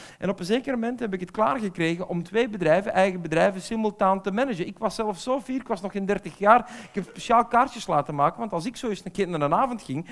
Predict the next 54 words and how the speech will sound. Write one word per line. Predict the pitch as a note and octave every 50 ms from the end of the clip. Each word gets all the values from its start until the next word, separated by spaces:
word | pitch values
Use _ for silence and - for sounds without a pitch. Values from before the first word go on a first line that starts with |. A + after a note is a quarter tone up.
| B3 A3+ F3
zoals | - - E3 E3 D#3 D3+ C#3 B2
dit, | E3+ B3+ - - - - - G#3+ E3+ -
en | - D3+ D#3 E3 D#3 -
dan | - D#3
vroegen | C#3+ D#3+ E3 C#3+ C#3
mensen | C3 D3+ F3+ F3 F#3
me | F#3
altijd, | F3+ F3 -
"En | D#3+ D3+
waar | C3+ C3+ B2 A#2+ B2
werkte | A#2 B2 A2 - - A#2
jij?" | G#2 G2 F#2 G2 G#2+ G#2 - - _ _ _ _ _ _ _ _ _ _ _
Dan | - C3+
kon | - D#3+
ik | D#3 D3
op | F3 D#3
zijn | - - D#3
minst | E3+ A#3+ C#4+ -
mijn | - G3 -
kaartje | - G#3+ A#3+ C4+ - - A3+
geven | F#3 A#3 B3 B3 A3+ C4+ C#4 - - - - - - -
en | - - E3
er | F3
stond | F3+ F3+ F3+ F3
dan | F3 D3+
mijn | D3 D3+ C#3 C3 B2+
naam | D3+ G3 C#4+ D#4+ D#4+
op | E4 E4 - - -
en | - D#3+ D3+
twee | C3+ D#3 E3+ D#3+
bedrijven | C#3 C3+ C#3+ E3 G3 A3+ A3+ A3 A3+
onder | A3+ A3+ A3+ A3+ A3+ -
en | - E3 D3
general | C3 E3 E3 E3 E3 D#3+
manager. | D3+ C#3+ C3 B2 A2 A2 - - - _ _ _ _ _ _ _ _ _ _ _ _ _ _ _ _ _ _ _ _ _ _ _ _ _ _ _ _ _ _ _ _ _ _ _ - - - _
Toen | - F#3+ F3+
kreeg | F3+ - F3+ F3
ik | F3 -
een | E3+
keer | - F3 D#3+
een | D3+ C#3+
kaartje | - D#3+ D#3 D3+ - -
terug | - - F#3 F3+
van | - F#3+ F#3
iemand | F#3+ G3+ G#3 G#3+ G#3 G3
en | F#3+
er | D#3+ C#3+
stond | - - D#3+
op | F3+ F3+ -
managing | E3+ E3+ D#3+ D#3 D#3+ D#3+
director. | D3+ D3 C#3 B2+ A2+ - A2
Ik | -
zeg, | - C3 - -
"Fuck." | - - - - F3+ - - -